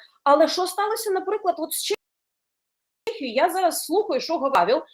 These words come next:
який нам допомагав і, е,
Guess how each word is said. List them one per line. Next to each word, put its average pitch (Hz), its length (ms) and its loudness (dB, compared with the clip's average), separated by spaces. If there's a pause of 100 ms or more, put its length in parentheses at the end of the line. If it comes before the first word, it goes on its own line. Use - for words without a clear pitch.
(140)
який 254 260 2
нам 311 160 2
допомагав 277 680 6 (1300)
і, 269 220 0
е, 233 260 -4